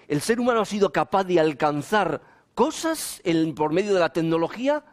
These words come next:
que para qué esperar un cielo si tenemos aquí tal cantidad de cosas que el hombre ha sido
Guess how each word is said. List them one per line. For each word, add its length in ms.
que 140
para 400
qué 200
esperar 480
un 200
cielo 400
si 180
tenemos 460
aquí 420
tal 340
cantidad 560
de 100
cosas 520
que 180
el 180
hombre 420
ha 40
sido 540